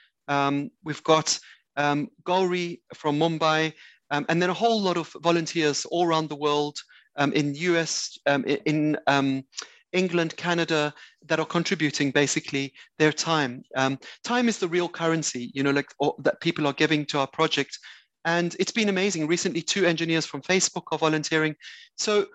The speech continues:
we've got this huge amount of data. Oh, and we've also got five, um, team members from Google that want to help and get involved and volunteer. And there's a collaboration with,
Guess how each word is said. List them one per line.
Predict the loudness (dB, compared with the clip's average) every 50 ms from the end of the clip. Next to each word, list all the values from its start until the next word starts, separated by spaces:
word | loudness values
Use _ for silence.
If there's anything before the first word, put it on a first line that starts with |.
| -8 -2
we've | -2 0 0
got | 0 -2 0
this | 0 0
huge | 0 0 0 0 0 0
amount | 0 2 2 0 0 -4
of | -2 0
data. | 0 0 0 0 0 0
Oh, | 2 2 2
and | 0 -2
we've | -4 -2
also | -2 -2 -2 -2
got | -4 -6 -6 _
five, | -4 -2 0 2 2 2 0 -2 -8 -20 _ _ _ 2
um, | 4 4 2 -2
team | -4 -2 0 0 2
members | 0 0 0 0 0 0 -2
from | -4 -2 0 0 2 2 0 -4 -8 -10 -2
Google | 0 0 2 2 2 2
that | 0 0 0
want | 0 -2 0 -2
to | -2 -2 -2 0
help | 2 2 2 2 0 -4 -8
and | -8 -8 -8 -12 -18 -18 -20 -20 _ _
get | -2 0 0
involved | 0 -2 0 0 0 0 0 -2 -4
and | -6 -2
volunteer. | 0 0 2 2 0 0 0 0 0 0 -2 -6 -14 -18 -18 -20 -20 -20 _ -4
And | 0 2
there's | 2 2 2
a | 0
collaboration | -2 0 0 0 0 0 0 0 0 -2 -2 -4 -4 -4 -2 0
with, | 0 -2 -2 -4